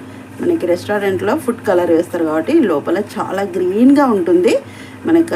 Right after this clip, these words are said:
అంత అవసరం లేదు కాబట్టి న్యాచురల్గానే చేసుకొని తిందాం, హెల్తీగా ఉంటుంది. ఓకే, మ్మ్,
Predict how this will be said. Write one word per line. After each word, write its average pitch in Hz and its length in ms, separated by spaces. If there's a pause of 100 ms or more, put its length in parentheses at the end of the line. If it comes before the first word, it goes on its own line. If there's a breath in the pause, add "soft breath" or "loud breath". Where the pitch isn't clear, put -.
అంత 175 140 (100)
అవసరం 202 300 (120)
లేదు 185 240
కాబట్టి 170 360 (480)
న్యాచురల్గానే 196 720
చేసుకొని 180 420
తిందాం, 180 320 (140)
హెల్తీగా 175 480
ఉంటుంది. 165 380 (600)
ఓకే, - 180 (4000)
మ్మ్, 262 560